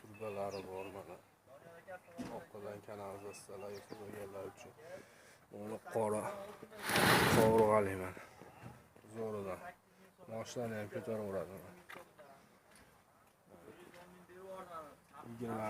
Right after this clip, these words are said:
ming so'm metri. Kichkinasi o'n besh ming so'm, yuz ellik.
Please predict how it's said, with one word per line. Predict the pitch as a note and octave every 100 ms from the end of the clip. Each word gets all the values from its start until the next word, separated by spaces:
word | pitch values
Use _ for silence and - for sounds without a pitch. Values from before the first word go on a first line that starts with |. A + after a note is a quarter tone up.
| G#2
ming | G#2 -
so'm | G#2+ G#2 G#2
metri. | - - G3 - D3+ D3+ - - - _ - - - - -
Kichkinasi | G2 - - B2 A2+ G#2 B2 B2
o'n | B2
besh | A#2+ A2+ A#2
ming | A2 -
so'm, | G#2 G2+
yuz | G#2 G#2
ellik. | G#2 G2 G2